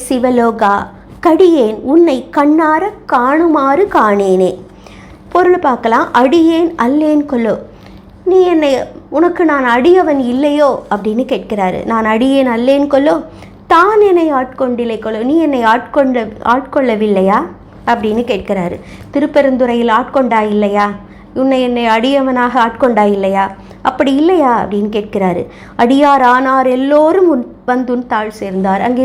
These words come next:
சிவனடியார்கள் எல்லோரும் உன்னுடைய திருவடிகளில் சேர்ந்து விட்டார்கள். ஆனால் என்னை மட்டும் சேர்க்கவில்லை நீ. அப்போ "செடி சேர்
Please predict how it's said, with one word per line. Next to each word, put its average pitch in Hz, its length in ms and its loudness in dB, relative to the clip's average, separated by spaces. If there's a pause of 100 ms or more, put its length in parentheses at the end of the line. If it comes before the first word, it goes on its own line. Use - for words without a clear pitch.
சிவனடியார்கள் 240 760 -2
எல்லோரும் 262 540 0
உன்னுடைய 233 340 -2
திருவடிகளில் 233 680 -4
சேர்ந்து 240 300 0
விட்டார்கள். 175 480 -2 (800)
ஆனால் 294 380 0 (200)
என்னை 320 240 4
மட்டும் 349 280 -2
சேர்க்கவில்லை 208 600 -2
நீ. - 80 -4 (320)
அப்போ 277 320 0
"செடி 302 340 2 (120)
சேர் 370 200 2